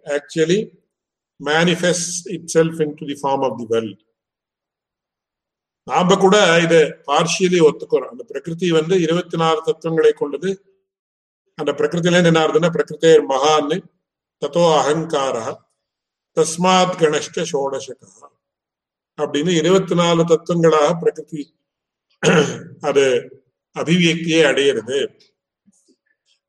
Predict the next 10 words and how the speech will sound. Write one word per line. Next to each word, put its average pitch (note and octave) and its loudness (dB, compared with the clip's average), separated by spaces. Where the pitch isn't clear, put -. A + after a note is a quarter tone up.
எப்படின்னு E3+ 0
கேட்டா, C3 -2
பிரகிருதேரே E3 0
பிரகிருதேகே D#3 0
மகான், C#3 -4
பிரகிருதியிலேருந்து D#3+ -8
மகத்தத்துவம் D3 -6
அப்படின்னு B2+ -16
ஒரு - -18
தத்துவம். - -18